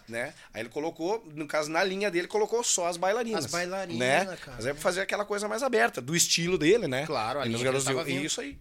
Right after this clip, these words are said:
Speaker 1: exatamente. Né?
Speaker 2: Não sabia
Speaker 1: E
Speaker 2: disso,
Speaker 1: daí
Speaker 2: cara.
Speaker 1: colocou, foi inovador nisso também, né, cara? Né?
Speaker 2: Não, ele é,
Speaker 1: Não.
Speaker 2: é, aquele homem ali é tinhoso, cara.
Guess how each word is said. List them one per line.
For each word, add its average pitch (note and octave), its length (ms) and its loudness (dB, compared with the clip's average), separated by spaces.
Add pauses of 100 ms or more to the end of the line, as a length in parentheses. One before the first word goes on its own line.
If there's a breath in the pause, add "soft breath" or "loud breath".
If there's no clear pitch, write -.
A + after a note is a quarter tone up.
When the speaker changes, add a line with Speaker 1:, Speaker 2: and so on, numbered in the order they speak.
Speaker 1:
exatamente. D#3+ 500 -16 (560 soft breath)
Né? G2+ 360 -12
Speaker 2:
Não B3 380 -10
sabia A3 380 -14
Speaker 1:
E - 20 -14
Speaker 2:
disso, G#3+ 140 -12
Speaker 1:
daí A2+ 160 -4
Speaker 2:
cara. B2 140 -8
Speaker 1:
colocou, C#3+ 320 -6
foi B2 160 -6
inovador D3+ 460 -6
nisso F#3+ 240 -12
também, G#3 300 -16
né, D#3 120 -18
cara? - 200 -18 (280)
Né? F#2+ 160 -18
Speaker 2:
Não, C#3 240 0
ele A#2 160 -6
é, A2 120 -8
Speaker 1:
Não. F#2+ 180 -14
Speaker 2:
é, F2+ 340 -18
aquele C3 300 -10
homem C3 160 -8
ali A#2+ 100 -10
é G3 40 -6
tinhoso, C3 400 -10
cara. - 120 -20